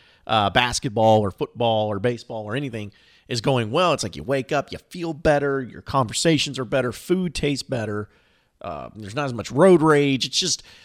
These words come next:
everything's great. And the latest, of course, being from Razorback basketball and the great performance they had last week, not only beating Alabama, but then over the weekend, beating the L S U Tigers at home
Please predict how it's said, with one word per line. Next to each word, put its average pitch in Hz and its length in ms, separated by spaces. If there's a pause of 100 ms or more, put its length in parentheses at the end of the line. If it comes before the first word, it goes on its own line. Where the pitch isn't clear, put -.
(120)
everything's 302 360
great. 196 520 (260)
And 160 360
the - 120
latest, 175 540
of 147 80
course, 156 220
being 143 240
from 127 160
Razorback 110 380
basketball 107 840 (440)
and 113 200
the 110 160
great 123 400
performance 131 420
they 120 120
had 110 300
last 110 300
week, 110 160
not 110 80
only 107 140
beating 110 320
Alabama, 110 500
but 98 140
then 107 100
over 98 180
the 95 80
weekend, 120 540 (540)
beating 143 260
the 127 140
L 120 160
S 110 140
U 113 100
Tigers 107 440
at 95 100
home 101 400